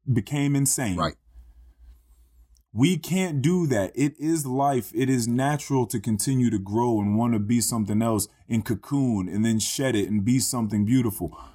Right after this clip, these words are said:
Speaker 1: That's what life is supposed to be. You trying to fight that, I mean, it's, it's gonna seem unnatural. And I, I, I,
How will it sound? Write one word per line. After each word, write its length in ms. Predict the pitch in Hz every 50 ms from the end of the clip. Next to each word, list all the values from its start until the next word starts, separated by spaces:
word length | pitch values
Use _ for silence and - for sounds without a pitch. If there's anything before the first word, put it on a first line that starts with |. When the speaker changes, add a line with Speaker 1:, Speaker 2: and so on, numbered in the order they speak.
| - - _ -
Speaker 1:
That's 240 | 147 170 185 165 165
what 180 | 170 175 165
life 300 | 147 160 165 170 175 151
is 140 | 151 143 135
supposed 400 | - 127 - - 170 170 156 -
to 60 | 135
be. 320 | 123 127 165 175 131 - - _ _ _ _ _ - - - - - _ -
You 240 | 127 113 131 180 214
trying 380 | 196 - 208 196 190 185 170 139
to 60 | 120
fight 380 | - - 160 180 208 202 -
that, 340 | - 123 117 107 98 - - _ _ _ - - _ _ _ _ - - - - - - - - - - - _ - - _ _ _ -
I 80 | 123
mean, 320 | 143 151 151 143 135 131 117
it's, 280 | - 139 135 - - - - _ -
it's 160 | 139 127 131
gonna 240 | 127 180 185 170 151
seem 480 | 143 - - 165 196 220 233 220 190
unnatural. 680 | 156 135 120 113 110 101 98 92 - - 85 82 78 - - - - _ - - - - - _ _ - - - - - _ _ _ _ _ _ _
And 320 | 143 143 143 139 139 127 - _ _ _ _ _ _ -
I, 500 | 233 254 262 - 123 143 160 175 175 165 - -
I, 140 | 143 165 180
I, 220 | 185 165 147 -